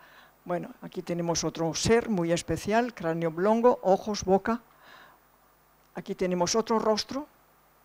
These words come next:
nos mira muy fijamente, te-, con su sombrero, su gorro, su birrete.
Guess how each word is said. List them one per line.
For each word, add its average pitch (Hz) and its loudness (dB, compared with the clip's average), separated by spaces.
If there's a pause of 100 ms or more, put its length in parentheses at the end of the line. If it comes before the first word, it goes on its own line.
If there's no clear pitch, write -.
(160)
nos 185 -4
mira 196 0
muy 190 0
fijamente, 185 -2 (240)
te-, - -10 (100)
con 175 -4
su 185 -6
sombrero, 185 2 (320)
su - -18
gorro, 180 0
su 170 -8
birrete. 185 -6